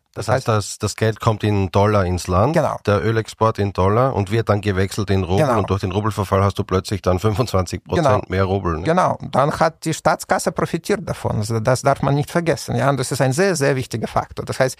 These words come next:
Speaker 2: der Staat oder das Finanzministerium ist eigentlich an hoher Inflation durchaus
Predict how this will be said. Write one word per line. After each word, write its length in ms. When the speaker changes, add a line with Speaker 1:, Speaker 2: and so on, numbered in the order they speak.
Speaker 2:
der 120
Staat 400
oder 160
das 100
Finanzministerium 880
ist 140
eigentlich 380
an 220
hoher 140
Inflation 480
durchaus 520